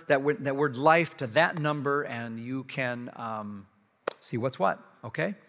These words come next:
All right, friends. There's so many other things in the Word of God.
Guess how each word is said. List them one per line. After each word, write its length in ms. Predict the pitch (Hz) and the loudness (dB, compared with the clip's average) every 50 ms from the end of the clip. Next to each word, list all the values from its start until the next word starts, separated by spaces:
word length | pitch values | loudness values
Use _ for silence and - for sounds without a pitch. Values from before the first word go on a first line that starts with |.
| - - - - - - - - - | -20 -20 -20 -20 -20 -20 -20 -4 2
All 80 | 123 127 | 4 4
right, 120 | 120 113 | 4 2
friends. 460 | - - 127 117 110 107 107 - - - _ _ _ _ _ _ _ _ _ _ _ _ _ _ _ _ _ _ _ _ _ _ _ _ _ _ _ _ - - - | 0 -4 -6 -6 -6 -6 -8 -10 -10 -12 _ _ _ _ _ _ _ _ _ _ _ _ _ _ _ _ _ _ _ _ _ _ _ _ _ _ _ _ -20 -4 -2
There's 160 | 139 127 - | 0 0 2
so 100 | - 156 | 2 2
many 180 | 147 143 139 135 | 2 2 0 0
other 140 | 131 123 | -2 -2
things 320 | 107 - 131 123 120 110 113 | -4 -6 -6 -6 -6 -8 -10
in 60 | 117 | -10
the 80 | 113 107 | -8 -6
Word 160 | 110 117 110 | -6 -6 -6
of 100 | 104 95 | -6 -6
God. 500 | - 117 110 110 110 107 107 101 98 | -6 -4 -4 -4 -4 -6 -8 -10 -14